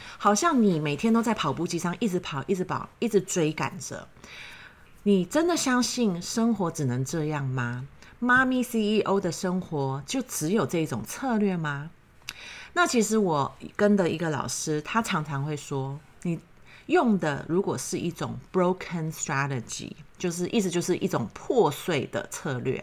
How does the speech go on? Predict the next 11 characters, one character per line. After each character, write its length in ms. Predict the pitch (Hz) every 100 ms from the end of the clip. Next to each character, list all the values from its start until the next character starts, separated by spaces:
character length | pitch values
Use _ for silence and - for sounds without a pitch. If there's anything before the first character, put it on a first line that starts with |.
| -
对 100 | -
不 60 | 123
对？ 180 | 120 135
这 100 | -
是 100 | 185
个 120 | 196
错 420 | 147 - 330 233 190
误 200 | 202 147
的 180 | -
策 280 | - - 147
略。 260 | 127 123